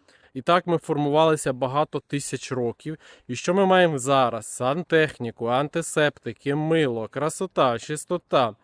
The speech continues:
комфортні умови проживання, бактерії, мікробів ноль. Імунна система від цього просто божеволіє і починає реагувати на що попало,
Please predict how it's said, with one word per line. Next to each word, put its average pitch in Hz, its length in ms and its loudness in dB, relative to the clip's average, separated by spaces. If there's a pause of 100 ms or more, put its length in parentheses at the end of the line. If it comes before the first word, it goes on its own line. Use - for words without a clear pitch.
(160)
комфортні 175 520 0
умови 185 240 4
проживання, 180 720 2
бактерії, 180 640 2
мікробів 180 580 -2
ноль. 160 240 4 (380)
Імунна 175 400 4
система 170 460 2
від 151 160 -2
цього 156 220 6
просто 160 440 2
божеволіє 151 720 0 (240)
і 139 80 -6
починає 151 720 0
реагувати 151 800 2
на 139 240 0
що 147 260 -2
попало, 135 560 0